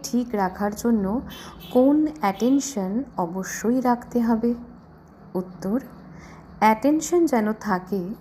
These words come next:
মনসা বাচা কর্মণার দ্বারা কাউকে দুঃখ দিইনি তো?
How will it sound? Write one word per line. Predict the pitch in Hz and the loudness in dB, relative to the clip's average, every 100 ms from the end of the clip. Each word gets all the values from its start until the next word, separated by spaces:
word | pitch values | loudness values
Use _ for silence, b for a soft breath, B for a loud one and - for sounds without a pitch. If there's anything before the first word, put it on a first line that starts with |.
| - B B B B - | -16 B B B B -2
মনসা | 208 220 247 - 277 269 262 | 4 4 2 2 2 4 2
বাচা | 202 185 185 220 233 | 2 0 0 -2 -2
কর্মণার | 196 170 175 180 202 202 | -2 -2 -2 -4 -4 -4
দ্বারা | 226 226 202 185 - B B B B B - | -2 0 0 -2 -8 B B B B B 2
কাউকে | 220 226 240 | 4 4 0
দুঃখ | 208 196 - - 247 | -2 -4 -8 -6 -2
দিইনি | 226 196 202 254 269 | -2 0 2 0 0
তো? | 226 | -2